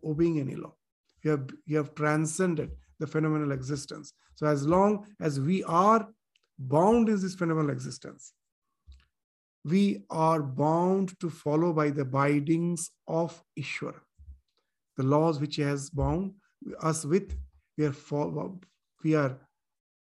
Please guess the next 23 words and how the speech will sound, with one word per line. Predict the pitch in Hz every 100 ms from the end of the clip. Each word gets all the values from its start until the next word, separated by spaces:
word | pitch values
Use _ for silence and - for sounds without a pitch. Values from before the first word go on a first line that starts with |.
| _ -
impelled | 185 180 - 220 202 123 - _ _ -
to | 139
follow | - 143 143
them. | 139 123 - - _ _
If | 147
we | 139
don't, | 139 180 226 220 - _ _
we | 175
destroy | 160 160 - 175 -
ourselves. | 127 123 - - - _ _ _
The | 151
choice | - 208 208
is | 190
ours. | 151 107 - - - _ _ _ _ _ _ -
So | - 185 185 - _
that's | 185 220 220
the, | 196 220 226 - - - - 151
how | 135
wonderfully | 165 202 214 202 202
you | 180
will | 160
find | - 147 143 175 180
that | 143